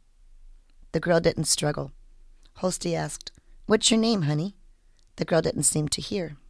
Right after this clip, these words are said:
He searched for clothes to dress her, but found only balled-up laundry flecked with feces. He looked for a toy,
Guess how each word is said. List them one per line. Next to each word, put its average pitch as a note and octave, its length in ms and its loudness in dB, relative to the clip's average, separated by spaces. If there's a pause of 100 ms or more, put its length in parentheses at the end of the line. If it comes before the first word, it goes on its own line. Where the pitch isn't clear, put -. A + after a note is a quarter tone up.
(1200)
He G3+ 120 -2
searched - 320 2
for - 80 -8
clothes G#3+ 380 -4
to - 100 -6
dress E3 300 0
her, C#3 260 -4
but - 120 -4
found E3 240 0
only F#3 220 2
balled-up E3+ 420 2
laundry D#3 400 0
flecked - 380 -2
with D3+ 80 0
feces. - 600 -8 (520)
He G3+ 120 0
looked G3+ 160 0
for F#3+ 120 2
a F3+ 60 4
toy, F3 400 -2